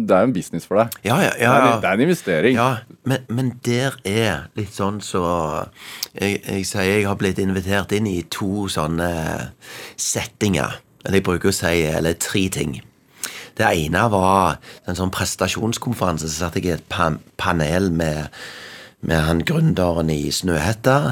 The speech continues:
Speaker 1: Mm.
Speaker 2: og Lasse Kjus og et par andre.
Speaker 1: Trædal Thorsen.
Speaker 2: Hæ?
Speaker 1: Trædal Thorsen, antageligvis, eller? Nei. Ja, en av de Snøhetta.
Speaker 2: Ja,
Speaker 1: Ja.
Speaker 2: sant?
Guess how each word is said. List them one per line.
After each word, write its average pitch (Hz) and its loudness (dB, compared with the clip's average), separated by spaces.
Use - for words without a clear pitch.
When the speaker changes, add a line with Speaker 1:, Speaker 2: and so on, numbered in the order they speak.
Speaker 1:
Mm. 92 -8
Speaker 2:
og 82 -2
Lasse 82 -2
Kjus - -2
og - -6
et - -6
par 127 2
andre. 71 -6
Speaker 1:
Trædal 95 4
Thorsen. 107 -4
Speaker 2:
Hæ? 117 2
Speaker 1:
Trædal 107 4
Thorsen, 127 -2
antageligvis, 143 0
eller? 151 2
Nei. 90 0
Ja, - 0
en 175 4
av 165 4
de 147 2
Snøhetta. 92 4
Speaker 2:
Ja, 135 6
Speaker 1:
Ja. 156 0
Speaker 2:
sant? 120 2